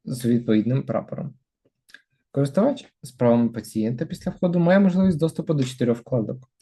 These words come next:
основна інформація про пацієнта, медичні записи про пацієнта, обстеження та керування записом на прийом до лікарів.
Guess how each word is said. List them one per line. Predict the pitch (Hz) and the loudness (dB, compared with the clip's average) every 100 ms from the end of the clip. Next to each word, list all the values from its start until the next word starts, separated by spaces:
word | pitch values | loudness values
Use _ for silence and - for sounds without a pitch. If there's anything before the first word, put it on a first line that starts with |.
| _ _ | _ _
основна | - - 113 147 | -14 -4 0 2
інформація | 190 202 196 196 202 | 2 2 2 2 0
про | 196 190 | -2 -2
пацієнта, | 185 196 190 185 190 175 _ _ - | -4 0 0 0 -4 -8 _ _ -2
медичні | 131 226 156 | 0 0 -2
записи | 101 95 110 - | -2 -2 -4 -6
про | 131 - | -4 -4
пацієнта, | 151 - 156 156 165 160 _ _ | -6 -4 -2 -2 -6 -10 _ _
обстеження | 185 - - 107 110 147 185 - _ _ - | -8 -6 0 0 2 0 -2 -6 _ _ 0
та | 190 214 | 2 2
керування | 214 156 117 127 151 | 4 4 4 4 2
записом | 127 107 135 - 165 165 _ _ _ _ _ _ - | 0 -4 -4 -6 -6 -8 _ _ _ _ _ _ -6
на | 214 127 | 0 2
прийом | 120 113 135 147 | 4 4 2 -2
до | 180 139 | -2 0
лікарів. | 139 127 110 139 _ | 0 0 -4 -6 _